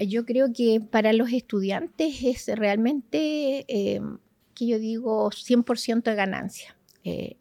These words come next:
porque entienden que se van con una herramienta, eh,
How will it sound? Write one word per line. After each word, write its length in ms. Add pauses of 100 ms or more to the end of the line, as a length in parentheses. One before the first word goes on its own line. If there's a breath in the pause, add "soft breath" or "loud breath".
(100)
porque 280
entienden 440
que 120
se 160
van 200
con 260
una 180
herramienta, 880
eh, 340